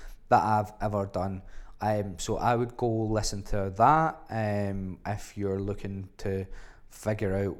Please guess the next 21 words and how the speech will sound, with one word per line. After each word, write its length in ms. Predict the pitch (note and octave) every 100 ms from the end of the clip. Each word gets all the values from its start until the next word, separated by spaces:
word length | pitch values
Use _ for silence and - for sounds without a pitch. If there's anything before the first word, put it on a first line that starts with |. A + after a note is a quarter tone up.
| F2
what 260 | G2+ G2
calories 460 | - G#2 G#2+ A2 F#2
you 60 |
should 180 | G2 G#2
be 120 | G#2 G#2
on 180 | G#2
and 100 | G2+
stuff, 360 | G2+ A#2 A#2+ -
because 380 | G2+ G2 F#2 -
there 160 | G2
is 140 | F#2+ F#2
no 160 | F#2+
answer 280 | F#2+ - G#2
to 120 | - G#2+
that, 280 | A2+ -
but 160 | F2 D2
I 80 | F#2+
give 160 | F#2+
you 80 | F#2
the 80 | D#2+
framework, 720 | - F#2+ F#2+ F#2+ F#2+ F2+ -